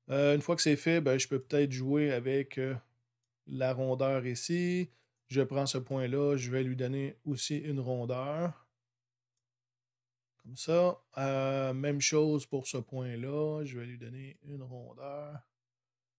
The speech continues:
quand même assez prononcée, comme ça. Après ça, c'est au goût. Voilà,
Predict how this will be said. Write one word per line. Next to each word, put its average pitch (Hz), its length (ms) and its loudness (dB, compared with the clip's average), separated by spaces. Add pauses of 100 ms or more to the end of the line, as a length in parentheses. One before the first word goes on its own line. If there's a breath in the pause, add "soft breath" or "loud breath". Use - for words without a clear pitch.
(200)
quand 135 80 -12
même 139 160 -6
assez 131 220 -4
prononcée, 127 840 -4 (140)
comme 123 220 -14
ça. 156 420 -2 (1080)
Après 135 220 -2
ça, 165 280 2
c'est - 220 6
au 147 160 8
goût. 202 280 4 (2750)
Voilà, 139 260 -2